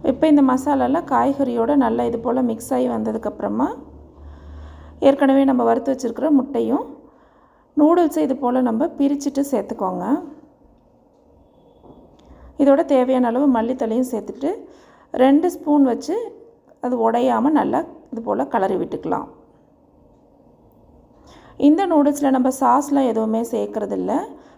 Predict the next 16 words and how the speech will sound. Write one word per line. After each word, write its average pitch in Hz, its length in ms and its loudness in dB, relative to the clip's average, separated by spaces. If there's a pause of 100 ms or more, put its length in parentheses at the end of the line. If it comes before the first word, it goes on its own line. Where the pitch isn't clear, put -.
(120)
இது 285 140 4
உப்பு 277 160 0 (100)
காரம் 269 420 2
டேஸ்ட் 240 340 -4
பார்த்துக்கலாம். 226 560 -4 (1080)
எனக்கு 285 300 2
இந்த 269 200 6
அளவே 254 200 0 (100)
கரெக்டா 233 420 -2
இருக்கு. 247 260 -6 (400)
இப்போ 254 180 -4
இதை 285 140 4
நம்ம 226 200 -2
ஸ்டவ் 196 280 -2
ஆஃப் - 140 -8
பண்ணிடலாம். 185 480 -6